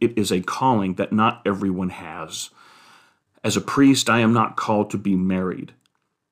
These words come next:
A priest may want to be married, but as a priest in the Catholic Church, he is not called to be married.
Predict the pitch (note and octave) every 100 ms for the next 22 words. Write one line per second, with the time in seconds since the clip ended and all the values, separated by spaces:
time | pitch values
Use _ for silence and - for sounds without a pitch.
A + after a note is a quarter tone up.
0 | _ A#2+ - C3 C3+ B2+ A2 G2 F#2+ F#2
1 | C#3+ G#3+ - C3+ A#2 A2 G2 F#2 E2 F2+
2 | - - _ _ _ _ _ _ _ _
3 | _ _ _ _ _ _ _ _ _ _
4 | _ _ F3+ - B2 B2+ B2+ - C#3+ G#2+
5 | G#2 - - _ G#2+ G2 C3+ A#2 G#2 G2
6 | B2 G#2+ G#2+ A2+ F#2+ G#2+ G2 - - C#3+
7 | A#2 G2+ G#2+ - G#2 F#2 F#2 F2+ - F#2+
8 | F#2 E2+ E2 F2